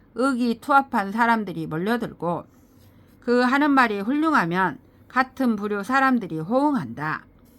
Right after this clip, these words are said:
고 마 명이 마 응지하니 비지야라 기세연야라. 그러므로 말이 울면 곧 다른 말이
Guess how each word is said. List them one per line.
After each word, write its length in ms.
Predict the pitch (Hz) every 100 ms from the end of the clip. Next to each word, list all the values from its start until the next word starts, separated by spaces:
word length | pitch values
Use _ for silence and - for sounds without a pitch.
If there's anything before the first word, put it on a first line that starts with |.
| _ _ _ _ _ _ _
고 360 | - 226 214 202
마 320 | 226 247 254
명이 460 | 240 233 240 226 202
마 300 | 214 220 208
응지하니 880 | 214 220 233 247 196 156 180 180 147 _ _ _ _ -
비지야라 920 | 233 233 247 262 180 156 170 156 160 _ _ _ _ - - -
기세연야라. 1160 | 226 214 196 180 170 180 208 220 135 135 139 - - - - - - - - - - _ - - - - - - - - - _ _ _ - - _ _ _ _ - - - _ _ _ -
그러므로 480 | 254 277 254 202 180
말이 340 | 233 285 269
울면 480 | 220 226 214 190 180
곧 180 | 202 190
다른 260 | 208 226 247
말이 440 | 226 220 202